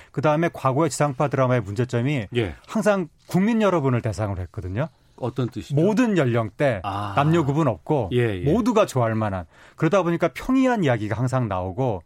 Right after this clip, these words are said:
Speaker 2: 대가족이 이제
Speaker 1: 대가족 나오고
Speaker 2: 거실에서 밥 먹고 이런
Speaker 1: 그런
Speaker 2: 장면
Speaker 1: 거죠.
Speaker 2: 많이 나오는
Speaker 1: 예.
Speaker 2: 것들만
Speaker 1: 그,
Speaker 2: 아, 예,
Speaker 1: 그쵸,
Speaker 2: 예.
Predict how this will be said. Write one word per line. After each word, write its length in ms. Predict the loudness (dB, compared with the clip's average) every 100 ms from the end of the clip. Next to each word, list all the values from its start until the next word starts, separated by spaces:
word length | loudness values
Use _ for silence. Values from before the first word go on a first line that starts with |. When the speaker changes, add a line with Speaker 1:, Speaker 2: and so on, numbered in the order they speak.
| 0
Speaker 2:
대가족이 1040 | 2 4 4 4 2 0 _ -6 -2 0
이제 180 | -2 -4
Speaker 1:
대가족 480 | -2 0 2 4 2
나오고 460 | 2 0 0 0 4
Speaker 2:
거실에서 420 | 2 4 0 2
밥 140 | 2
먹고 320 | 2 2 2
이런 140 | 4 4
Speaker 1:
그런 80 | 4
Speaker 2:
장면 200 | 4 4
Speaker 1:
거죠. 100 | 4
Speaker 2:
많이 140 | 4
나오는 280 | 4 4 2
Speaker 1:
예. 40 |
Speaker 2:
것들만 440 | 0 -2 -2 -2 -2
Speaker 1:
그, 100 | -2
Speaker 2:
아, 200 | -2 0
예, 80 | 2
Speaker 1:
그쵸, 240 | 2 2
Speaker 2:
예. 220 | 2 -2